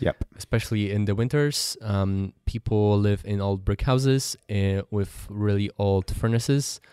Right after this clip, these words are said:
Speaker 2: They burn a lot of coal. The coal is not very good.
Speaker 1: Or they
Speaker 2: Often
Speaker 1: burn other things that are not coal.
Speaker 2: Often, often, uh,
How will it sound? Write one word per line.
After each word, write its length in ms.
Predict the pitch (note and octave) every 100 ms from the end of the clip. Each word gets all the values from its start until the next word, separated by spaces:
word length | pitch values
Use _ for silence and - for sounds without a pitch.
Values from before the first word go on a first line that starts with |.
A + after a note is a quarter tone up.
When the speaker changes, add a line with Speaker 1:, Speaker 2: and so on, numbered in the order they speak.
| - _ _
Speaker 2:
They 140 | G2+
burn 340 | G2 G2 G#2 G#2
a 80 | G2
lot 100 | F#2+
of 120 | -
coal. 440 | - C3 C3+ D3 C#3+ - - _ -
The 100 | G2+
coal 220 | A2+ G#2+
is 100 | G2+
not 140 | G#2 F#2+
very 200 | G2+ F#2
good. 380 | B2 D3 F3 - _ - - - -
Speaker 1:
Or 140 | G2+
they 100 | F#2+
Speaker 2:
Often 100 | A2
Speaker 1:
burn 160 | G#2+ E2+
other 200 | F2 F2
things 560 | - E2+ D2+ - - -
that 140 | - - _ -
are 60 | C3
not 160 | A2+ -
coal. 100 | C#3
Speaker 2:
Often, 460 | - D3 C#3+ C#3 - _ _ -
often, 540 | B2 - A#2+ A#2+ A#2+
uh, 420 | G#2+ G#2+ G#2 G#2+